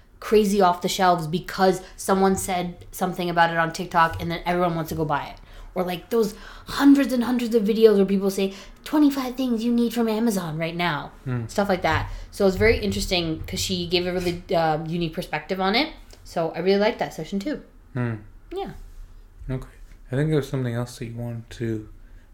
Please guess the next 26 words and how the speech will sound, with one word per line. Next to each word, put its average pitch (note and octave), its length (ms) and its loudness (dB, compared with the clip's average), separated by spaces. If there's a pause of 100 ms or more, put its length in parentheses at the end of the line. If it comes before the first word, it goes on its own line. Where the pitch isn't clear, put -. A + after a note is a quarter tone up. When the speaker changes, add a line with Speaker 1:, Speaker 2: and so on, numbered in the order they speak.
Speaker 2:
uh, G2+ 320 -6 (240)
mention. G2+ 540 -12 (300)
So A#3+ 100 -4
Speaker 1:
Yeah, C4 600 2
there A3 200 6
was A#3 240 4
this, C4 320 -2
um, A3+ 320 0
company B3 680 0 (320)
that's, F#3 460 0
um, F3+ 640 2 (260)
based A3+ 280 -2
in C4+ 200 6
Europe. F#3+ 460 2
It's F3 140 -12
called, F#3+ 640 2 (1600)
<sighs> - 20 -18
I - 360 -12 (320)
don't - 240 -14
know F#3 120 -6
how F#3 80 -8
to F#3 60 -6
pronounce F#3+ 420 -8
it, D3+ 60 -8
actually. C3+ 560 -10 (640)
Jovoplani? F#3 880 0